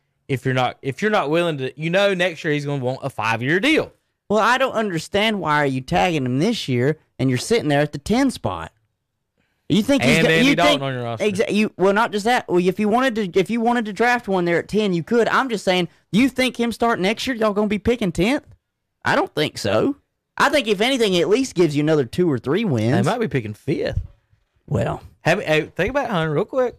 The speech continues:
Speaker 1: I got to try to tell Matt the other day. Everybody's hating on Andy Dalton.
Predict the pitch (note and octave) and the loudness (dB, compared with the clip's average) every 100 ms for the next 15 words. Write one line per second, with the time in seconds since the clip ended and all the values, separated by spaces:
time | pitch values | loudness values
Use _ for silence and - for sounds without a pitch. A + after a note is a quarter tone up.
0 | _ A#2 A#2+ D3 - E3 G3 G3 G#3 G#3+ | _ -6 -2 -2 0 -2 0 -2 -2 -4
1 | F#3 F#3 G3 A#3 F3+ C3+ D3+ D3+ C3 - | -4 -4 -4 -2 -2 0 0 -2 -4 -8
2 | D3 C#3+ E3+ F3 D3+ C#3 G#3+ C4 D#3 | -6 -4 -2 -2 -2 -2 -2 -4 -6